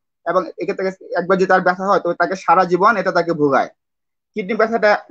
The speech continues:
নালি ব্যথাটা আমাদের পিছন দিকে হয়, এবং হচ্ছে ব্যথাটা হচ্ছে সামনের দিকে আমাদেরকে হচ্ছে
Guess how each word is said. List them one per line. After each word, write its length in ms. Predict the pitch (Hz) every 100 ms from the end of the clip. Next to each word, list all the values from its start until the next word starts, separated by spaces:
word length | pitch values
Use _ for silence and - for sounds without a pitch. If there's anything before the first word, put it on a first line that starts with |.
| 165
নালি 240 | 156 175
ব্যথাটা 280 | 185 196 185
আমাদের 180 | 185 185
পিছন 280 | 185 190 180
দিকে 220 | 185 196
হয়, 320 | 180 165 180 - _ _ _
এবং 220 | - 156 170
হচ্ছে 160 | -
ব্যথাটা 440 | 185 165 170 185 185
হচ্ছে 220 | 185 240
সামনের 420 | - 165 180 170
দিকে 200 | 165 214
আমাদেরকে 640 | 196 165 170 196 180 226 285
হচ্ছে 280 | 160 - 277